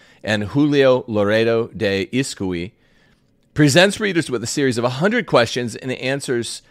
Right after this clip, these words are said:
aimed at informing the general public about a debate they say has been largely limited to insiders, despite its potentially revolutionary impact." In his foreword, Cardinal Burke,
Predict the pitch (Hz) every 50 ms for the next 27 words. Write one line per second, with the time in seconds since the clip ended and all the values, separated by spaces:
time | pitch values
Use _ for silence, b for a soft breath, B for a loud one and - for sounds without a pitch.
0 | _ _ _ - 160 180 180 185 190 170 147 139 135 131 - - 139 135 135 131
1 | 131 127 110 110 98 127 127 131 127 117 - 110 104 110 110 107 - - - 107
2 | 98 101 104 104 104 95 98 87 101 101 - - 101 87 - 107 98 104 - 120
3 | 110 113 110 101 - 127 120 117 107 101 107 113 120 127 120 107 - 127 135 143
4 | 139 135 - - 113 113 113 113 113 101 107 104 107 - - - - - 160 175
5 | 180 180 156 - - 110 95 90 87 90 90 98 - - b b b b b b
6 | b - 127 - - - 127 120 117 117 117 - - - 110 - 135 113 120 -
7 | - 113 110 107 117 b b b b b b - 110 117 117 117 117 113 117 113
8 | - - 107 104 101 104 107 - - 131 147 151 147 - 131 113 110 - - -
9 | 143 147 143 156 170 147 - - 165 175 190 180 147 120 - - 143 147 143 143
10 | 131 107 147 165 170 156 147 - - - -